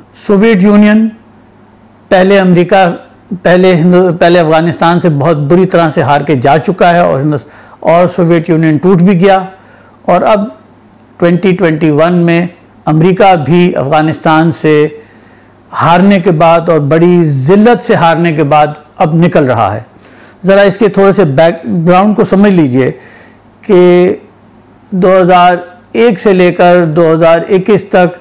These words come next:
तकरीबन साढ़े तीन हज़ार casualties हुई हैं,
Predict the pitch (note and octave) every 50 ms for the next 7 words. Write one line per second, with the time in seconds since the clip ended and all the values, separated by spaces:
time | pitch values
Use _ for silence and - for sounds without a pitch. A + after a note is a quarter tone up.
0 | - - _ - - F#3+ - G3+ E3+ E3+ F3 F#3 F3+ E3+ - - F#3 F3+ F#3+ G3+
1 | G3+ F3+ G3+ - - - A3 G#3 G#3 A3+ A3 A3 E3+ A2+ D#3 D3+ D3 E3+ E3 E3+
2 | F3 F3 F3 F3 E3+ E3+ - - - - - - E3+ F3 E3+ F3 F#3 F3+ E3+ F3+
3 | G3 F#3+ F3+ D3+ C#3 C#3+ F#3 G3 G3 F3+ F#3 F3+ F#3+ F#3 -